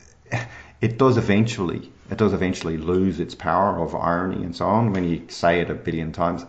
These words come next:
and it's then translate-, or not translated, but, you know, it's spread around the world, and it loses, as it spreads, it, it condenses and it loses all of that nuance.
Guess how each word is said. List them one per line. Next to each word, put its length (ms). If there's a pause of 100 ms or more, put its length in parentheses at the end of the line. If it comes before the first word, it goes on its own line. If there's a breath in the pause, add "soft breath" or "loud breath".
and 460 (400 loud breath)
it's 260
then 500
translate-, 560
or 140
not 180
translated, 500
but, 200
you 60
know, 100
it's 420
spread 380
around 260
the 60
world, 320
and 140
it 100
loses, 720 (120)
as 180
it 100
spreads, 440
it, 160 (100)
it 200
condenses 560
and 120
it 60
loses 460
all 200
of 120
that 280 (300)
nuance. 520